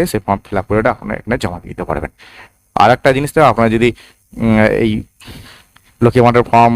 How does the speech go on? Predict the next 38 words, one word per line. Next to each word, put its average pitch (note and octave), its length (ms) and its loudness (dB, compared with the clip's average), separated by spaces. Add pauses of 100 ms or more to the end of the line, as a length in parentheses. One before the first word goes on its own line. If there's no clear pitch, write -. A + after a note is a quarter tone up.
বা, A2 160 6
আহ, G#2+ 920 -2
বার্ধক্য A2+ 300 2
ভাতা A#2 180 4
ফর্ম A2+ 240 2
যদি A#2 220 -2
নি-, A2 220 -4
ইয়ে, A2+ 180 0 (200)
উম, A2+ 140 0 (680)
জেরক্স A#2+ 300 2
বা A#2 100 2 (580)
ডাউনলোড A#2 380 2 (220)
লিংক A#2 160 -2
যদি A2+ 140 -2 (120)
পেতে A2 180 -2
চান, C#3+ 200 0
তাহলে A2 180 2
আমি G#2 140 0 (140)
ডেসক্রিপশনাল A2+ 480 -4
লিঙ্কে A2 260 0
দিয়ে G#2 180 0
দিয়েছি, - 240 0 (360)
আপনারা G2 340 2
সেখানে G2+ 340 -4
গিয়ে G2+ 200 0 (360)
আপনারা G2 340 -6
ডাউনলোডিং F#2 320 -6
করে F2 180 -10
নিতে F#2 160 -16
পারবেন। G2 320 -6 (520)
আর G#2 320 2 (800)
এই A#2+ 140 2
সমস্ত C#3+ 360 -2
যেমন C#3 260 2
এগুলো C3 220 2
হচ্ছে, C#3+ 300 0
এগুলো C3 200 2
অনলাইনও B2 460 2